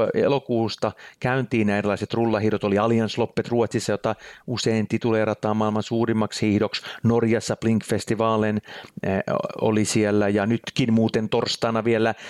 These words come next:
Team Rag-, Ragde Charging kaverit, eli Aucklandin, äh, veljesten tiimi, niin pitävät jonkinlaisen mäkikilpailun, jossa on Juhauk ja Holund ja kaikki tommoset huippuhiihtäjät mukana, että kyllähän ne Norjassa ja Ruotsissa paljon kilpailee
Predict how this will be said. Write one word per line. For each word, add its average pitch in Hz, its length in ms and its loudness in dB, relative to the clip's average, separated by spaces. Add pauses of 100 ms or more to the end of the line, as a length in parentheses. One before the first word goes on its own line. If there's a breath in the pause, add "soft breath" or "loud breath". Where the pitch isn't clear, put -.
(200 loud breath)
Team 117 200 2
Rag-, 110 480 -2
Ragde 113 380 0 (240)
Charging 117 420 0
kaverit, 104 420 0
eli 107 160 0 (160)
Aucklandin, 107 580 0
äh, - 840 -10
veljesten 104 600 0
tiimi, 110 340 2
niin 101 80 -2
pitävät 104 320 0
jonkinlaisen 107 440 0
mäkikilpailun, 104 760 0
jossa 104 300 0
on 101 120 0
Juhauk 104 520 0
ja 98 280 2
Holund 104 520 2
ja 104 180 2 (280 loud breath)
kaikki 104 480 -4 (480 soft breath)
tommoset 101 340 -2
huippuhiihtäjät 98 640 0
mukana, 104 360 -2
että - 200 -4
kyllähän 117 340 -2
ne 123 100 0
Norjassa 139 380 0
ja 131 40 -2
Ruotsissa 135 360 0
paljon 139 340 0 (100)
kilpailee 87 880 -2